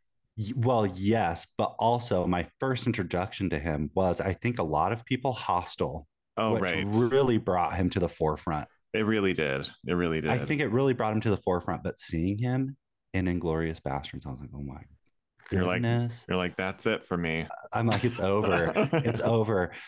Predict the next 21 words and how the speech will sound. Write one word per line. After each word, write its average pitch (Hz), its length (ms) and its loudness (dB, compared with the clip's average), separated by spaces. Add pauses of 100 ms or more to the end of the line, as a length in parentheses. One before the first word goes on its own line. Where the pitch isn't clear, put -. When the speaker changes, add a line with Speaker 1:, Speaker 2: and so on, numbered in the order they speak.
(120)
Speaker 1:
No, 135 360 2
so 131 560 0 (340)
back 123 440 -2
to 104 400 4
Gina 104 240 2
Gershon. 101 560 0
She - 240 2
Speaker 2:
Gina 117 80 2
Speaker 1:
will 117 180 0
be 117 160 -2
in 120 160 2
Badlands, 80 720 -2 (100)
everyone. 85 600 0
Or 123 140 2
Speaker 2:
Nice. 85 560 -4 (580)
Speaker 1:
is 113 100 0
it 117 80 -2
Badlands? 135 560 0
It 110 100 -2
is. - 260 -4 (240)
Speaker 2:
Yeah. 87 180 -2